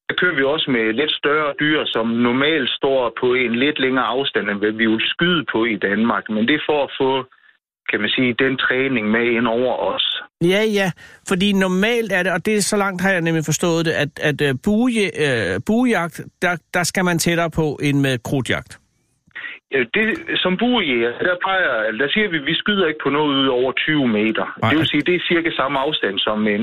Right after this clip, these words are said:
Speaker 1: en, øh, en jæger med et haglgevær vil skyde på.
Speaker 2: Ja, og det
Speaker 1: Øh,
Speaker 2: er
Speaker 1: hvor,
Speaker 2: ikke
Speaker 1: hvor
Speaker 2: særlig langt, øh, fra, skal jeg hilse at sige. Altså, tyve meter,
Speaker 1: Nej.
Speaker 2: der er man altså tæt på.
Speaker 1: Der er man tæt på, ja.
Speaker 2: Og det er sådan, s-,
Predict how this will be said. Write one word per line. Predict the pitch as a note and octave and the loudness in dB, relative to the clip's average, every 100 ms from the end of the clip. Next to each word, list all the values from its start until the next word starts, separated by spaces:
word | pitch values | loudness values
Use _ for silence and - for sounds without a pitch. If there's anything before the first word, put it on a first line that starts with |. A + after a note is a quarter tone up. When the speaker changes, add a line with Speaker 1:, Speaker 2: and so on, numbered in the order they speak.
| - G#2+ | -2 0
Speaker 1:
en, | G#2 | 0
øh, | G2+ G2 G2+ | 0 0 0
en | A#2 | 0
jæger | A#2 - D3+ B2 | -2 0 -2 0
med | G#2 G#2+ G#2 G#2 | 0 0 0 0
et | |
haglgevær | - D3+ D#3+ E3 G2 F#2 | 0 -2 -2 -2 -2 -2
vil | F#2+ | -4
skyde | - G2+ F#2+ F2+ | -6 -4 -4 -2
på. | G2+ F2+ - - | -2 -2 -6 -2
Speaker 2:
Ja, | C3+ A#2 - - | 0 0 -4 -6
og | C3+ | -4
det | B2+ F#3 | 0 0
Speaker 1:
Øh, | F#3 | 2
Speaker 2:
er | E3+ | 0
Speaker 1:
hvor, | F3 | 0
Speaker 2:
ikke | F#3+ | -2
Speaker 1:
hvor | - | 0
Speaker 2:
særlig | F3 E3+ D3 | 0 0 -4
langt, | A2 - - E3+ | -6 -14 -6 -2
øh, | B2+ G#2 - | -2 -2 -4
fra, | C3 | -4
skal | - B2 | -2 0
jeg | |
hilse | A#2+ A#2+ | 0 0
at | A2 | 0
sige. | G#2+ | 0
Altså, | D2+ F2 | 0 -2
tyve | - F#3 F#3+ | 0 2 4
meter, | G3+ E3+ C#3 | 2 0 -2
Speaker 1:
Nej. | C#3+ | -2
Speaker 2:
der | E3 | -2
er | F3 | 0
man | E3 | -2
altså | G2 C3+ | -2 -2
tæt | - C#3+ - | -2 -2 -2
på. | G2+ - _ _ _ _ | -4 -6 _ _ _ _
Speaker 1:
Der | C#3+ | -2
er | D3+ | 0
man | B2+ | 0
tæt | A2 A2 - | -2 -2 -2
på, | G#2+ | -2
ja. | G2 F2+ - _ _ _ _ - _ _ - | -2 -4 -6 _ _ _ _ -20 _ _ -4
Speaker 2:
Og | E3+ C#3+ | -2 0
det | G3+ | 2
er | G3 | 2
sådan, | G#3 G3+ F3 | 2 0 0
s-, | - - | -4 -8